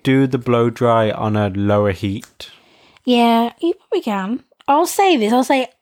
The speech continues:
Speaker 2: I'll say, 'cause my hair is damaged and I don't really ever use heat, I don't really want that kind of, like, 'cause it's like they get your hair and they put the hairdryer right next to the hair and they're like, "Ugh," with the hairdryer.
Speaker 1: You know what I hate as well? Because I get my hair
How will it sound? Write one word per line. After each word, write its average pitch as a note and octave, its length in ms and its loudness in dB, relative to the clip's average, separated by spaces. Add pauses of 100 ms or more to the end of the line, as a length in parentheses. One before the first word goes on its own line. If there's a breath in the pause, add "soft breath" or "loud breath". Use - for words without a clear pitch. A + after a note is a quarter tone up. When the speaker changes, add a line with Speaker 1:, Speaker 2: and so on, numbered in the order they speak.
Speaker 2:
I'll B3+ 120 0
say, G#3 580 0 (100)
'cause A#3+ 160 0
my C4 120 2
hair B3+ 220 4
is A#3+ 120 0
damaged G3 520 -2
and G3+ 140 0
I G3+ 60 2
don't G3 280 -2
really G3 220 0
ever F#3 140 -2
use F#3+ 340 -2
heat, F3+ 360 -8 (500 loud breath)
I G3+ 60 -2
don't A3+ 220 0
really G#3 200 0
want G3 200 -2
that F#3+ 160 -8
kind G3 280 -2
of, F#3+ 100 -6
like, F#3+ 420 -4 (260 soft breath)
'cause C4 100 0
it's C4+ 180 -2
like C4+ 280 0 (180 soft breath)
they A#3 80 0
get C4 180 0
your C4 120 0
hair A3+ 340 2
and G3+ 100 -2
they A3 60 2
put - 240 -4
the B3+ 80 0
hairdryer A3 480 2
right A3+ 400 0
next A3 240 -6
to A3 80 -4
the G#3 80 0
hair G#3+ 160 2
and G3 100 0
they're F#3+ 80 2
like, F#3 160 -2 (140)
"Ugh," F3+ 1000 -2
with F3+ 140 -8
the F3 60 -6
hairdryer. F3 460 -4
Speaker 1:
You C#3 80 -2
know E3+ 320 0
what D#3+ 160 2
I D#3 60 0
hate B2+ 300 -2
as A2 140 -4
well? A2 440 0 (640 soft breath)
Because D3 260 0
I D#3 100 2
get D3+ 120 -2
my C#3 140 0
hair A#2 260 0